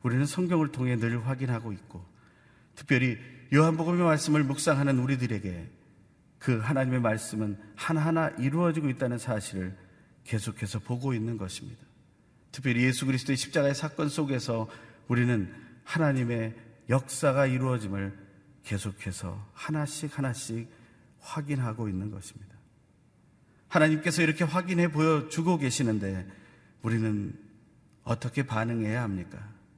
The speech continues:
또 우리는 일문백답의 마음으로 하나님의 말씀을 대하고 하나님의 뜻을 대해야겠습니까?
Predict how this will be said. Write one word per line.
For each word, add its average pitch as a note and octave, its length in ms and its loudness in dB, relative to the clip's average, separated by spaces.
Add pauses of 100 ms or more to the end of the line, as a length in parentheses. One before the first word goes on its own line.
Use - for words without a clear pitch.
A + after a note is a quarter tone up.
(920)
또 B2 100 2
우리는 B2 580 2 (180)
일문백답의 B2+ 880 2
마음으로 G#2+ 520 -2 (360)
하나님의 A#2+ 460 0
말씀을 G#2 480 -2
대하고 G2+ 520 -6 (280)
하나님의 B2+ 460 -2
뜻을 B2+ 440 -4 (640)
대해야겠습니까? G2+ 960 -6